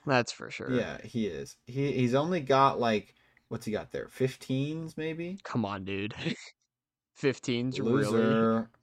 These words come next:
Speaker 2: What are you doing? Freaking
Speaker 1: I could,
Speaker 2: flies?
Speaker 1: I could
Speaker 2: Like
Speaker 1: curl that for,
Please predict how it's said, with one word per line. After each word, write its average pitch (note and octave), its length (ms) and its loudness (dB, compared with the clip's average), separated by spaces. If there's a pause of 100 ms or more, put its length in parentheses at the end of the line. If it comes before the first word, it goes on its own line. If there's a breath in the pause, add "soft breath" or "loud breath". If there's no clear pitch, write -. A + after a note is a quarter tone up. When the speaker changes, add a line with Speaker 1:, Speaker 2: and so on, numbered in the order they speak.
(680)
Speaker 2:
What A#2+ 200 2
are C3 40 2
you C3 120 4
doing? A2 540 4
Freaking G2 680 -10
Speaker 1:
I B2 80 -2
could, A2+ 280 -6 (100)
Speaker 2:
flies? G2+ 480 -4
Speaker 1:
I B2+ 60 2
could B2+ 160 0
Speaker 2:
Like - 20 -4
Speaker 1:
curl A2+ 260 4
that G#2+ 220 0
for, F#2+ 380 -2